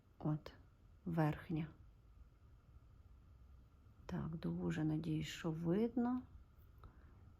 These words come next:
Дві. І так працюємо до кінця нашого ланцюжка. До кінця.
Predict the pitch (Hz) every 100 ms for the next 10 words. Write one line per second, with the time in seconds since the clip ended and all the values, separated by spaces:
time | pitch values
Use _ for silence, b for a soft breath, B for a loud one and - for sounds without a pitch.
0 | - - - - - - 170 156 160 185
1 | 233 269 - - - - - - b b
2 | b b b - - 190 - - 165 170
3 | 226 247 - 175 160 - 185 214 226 214
4 | 196 151 180 208 233 240 240 196 170 -
5 | 185 196 214 185 175 190 - 185 180 180
6 | 180 - 180 - 156 139 - 170 185 226
7 | 233 220 220 - 175 139